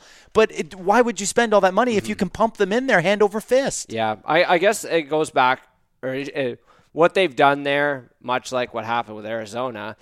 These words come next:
Speaker 2: is that it goes against the conventional logic of an arena. You put it downtown in a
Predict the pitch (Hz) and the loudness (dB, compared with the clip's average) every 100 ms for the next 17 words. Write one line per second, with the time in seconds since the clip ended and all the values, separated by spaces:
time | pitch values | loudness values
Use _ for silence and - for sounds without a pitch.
0 | _ _ _ - 131 113 123 120 - - | _ _ _ -10 -8 -6 -4 -6 -6 -10
1 | 123 151 135 127 139 135 - - 135 131 | -4 -2 -2 -2 -2 -2 -8 -10 -8 -6
2 | 127 - 143 117 131 131 - 131 123 117 | -8 -8 -10 -4 -6 -6 -8 -8 -6 -8
3 | 110 _ 120 123 123 113 113 120 110 113 | -10 _ -4 -2 -2 -6 -8 -8 -10 -14
4 | 113 113 98 95 113 - 131 117 - 131 | -12 -12 -12 -14 -14 -12 -10 -8 -2 0
5 | 156 147 139 139 135 135 117 110 101 | 0 -4 -6 -4 -4 -4 -8 -10 -14